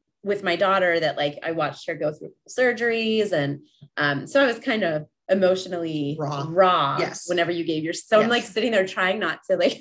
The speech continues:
Speaker 1: <laughs> make a scene
Speaker 2: <laughs>
Speaker 1: and, and
Speaker 2: I saw
Speaker 1: cry.
Speaker 2: you. <laughs>
Speaker 1: And Jackie is, like, just telling her story. I mean, I, I was amazed at her strength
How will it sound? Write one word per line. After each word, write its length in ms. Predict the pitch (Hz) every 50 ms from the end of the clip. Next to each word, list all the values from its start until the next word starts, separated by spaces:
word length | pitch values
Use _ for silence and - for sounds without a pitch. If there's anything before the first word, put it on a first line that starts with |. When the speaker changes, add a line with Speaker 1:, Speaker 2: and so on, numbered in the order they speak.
| 392
Speaker 1:
<laughs> 60 | 381 -
make 220 | 466 453 - -
a 80 | 466 -
scene 360 | - - - 294 285 330 -
Speaker 2:
<laughs> 800 | 294 269 247 247 262 349 349 - 349 339 - - - - 320 -
Speaker 1:
and, 220 | 269 277 262 - - - - -
and 260 | 233 247 240 240 - - 247
Speaker 2:
I 100 | 247 254 247 247
saw 60 | - 226
Speaker 1:
cry. 40 | 220
Speaker 2:
you. 280 | 214 208 196 214 - - 453
<laughs> 40 | - - 320 - - _ 415 370 - - -
Speaker 1:
And 280 | 359 339 285 233 226 208
Jackie 680 | 208 214 233 302 339 339 - 247 226 226 226 226 233
is, 360 | 233 - - 226 240 220 220 202
like, 440 | 202 214 220 202 202 202 247 - _
just 180 | 285 285 277 - _ _ _ _
telling 240 | 156 175 208 247 269
her 80 | 277
story. 640 | 277 - - 330 349 370 302 269 285 320 311 311 - - _ _ _ _
I 60 | 214
mean, 240 | 214 220 226 226 226 226
I, 380 | 226 240 277 285 277 269 - _ _ _ _ _
I 460 | - 214 220 240 240 247 233 220 226 - _ _ _ _ _ 180
was 240 | 196 208 202 185
amazed 320 | 190 190 180 180 180 180 180
at 100 | - 160
her 100 | 180 175
strength 560 | 175 - - 165 156 160 165 202 202 -